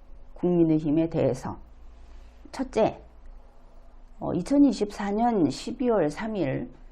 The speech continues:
비상계엄 내란에 대해서 국민의힘 정당 차원의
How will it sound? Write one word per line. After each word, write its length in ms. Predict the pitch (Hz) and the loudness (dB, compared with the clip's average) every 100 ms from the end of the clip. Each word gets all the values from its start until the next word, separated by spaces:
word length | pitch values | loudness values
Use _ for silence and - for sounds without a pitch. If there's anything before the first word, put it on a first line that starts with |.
| - - - | -18 -20 -18
비상계엄 840 | - 175 247 240 233 240 269 254 147 | -8 0 2 4 4 4 4 2 4
내란에 640 | 143 156 190 202 208 202 | 6 6 6 4 2 0
대해서 600 | 156 143 139 - 196 175 - - - - - - - - | -2 -4 -6 -4 -4 -4 -10 -20 -20 -20 -20 -20 -18 0
국민의힘 920 | 196 208 220 214 214 254 247 156 147 | 4 6 4 2 0 4 6 4 2
정당 720 | - - 147 156 196 208 208 | -4 4 6 6 4 2 -4
차원의 640 | - 202 170 151 156 180 | -8 -4 0 4 4 2